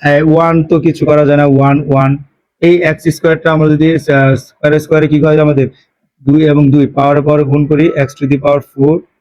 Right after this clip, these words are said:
প্লাস, এবং এই x to the power four-টা কি হবে? আমরা এই এক্স, এক্স লিখলাম,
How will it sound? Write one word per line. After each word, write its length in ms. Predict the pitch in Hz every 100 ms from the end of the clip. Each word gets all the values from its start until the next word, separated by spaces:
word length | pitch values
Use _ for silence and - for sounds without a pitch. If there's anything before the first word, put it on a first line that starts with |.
| _ -
প্লাস, 360 | 139 143 156 _ _ _ -
এবং 240 | 139 151
এই 160 | 160 170
x 80 | 156
to 160 | -
the 100 | 160
power 200 | 156 160
four-টা 340 | 151 156 147 156
কি 80 | 160
হবে? 200 | 156 190 - _ _ _
আমরা 160 | 143 147
এই 220 | 151 156
এক্স, 340 | 156 156 151 -
এক্স 300 | 165 156 -
লিখলাম, 380 | 147 139 123